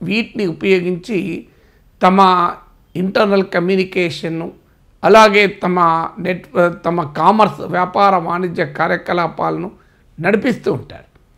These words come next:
So, ప్రపంచవ్యాప్తంగా జరిగిన నష్టంతో పోలిస్తే Facebook నష్టం చాలా తక్కువే comparatively.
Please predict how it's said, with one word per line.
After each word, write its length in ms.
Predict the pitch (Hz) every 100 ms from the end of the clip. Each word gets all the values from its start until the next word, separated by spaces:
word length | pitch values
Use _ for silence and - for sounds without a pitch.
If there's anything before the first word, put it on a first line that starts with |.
| _ _ _ -
So, 280 | 254 254 240 214
ప్రపంచవ్యాప్తంగా 1500 | - 202 294 294 262 262 240 233 - 220 240 233 214 208 202
జరిగిన 440 | - 202 214 190
నష్టంతో 640 | 180 151 - 220 202 214
పోలిస్తే 880 | 170 - 170 175 143 240 208 180 185 - _ _ _ _ 220
Facebook 360 | 240 226 254 - 190
నష్టం 560 | 185 - 214 185 180 - _ -
చాలా 180 | 170 170
తక్కువే 460 | 160 151 147 156 -
comparatively. 560 | 175 208 196 147 113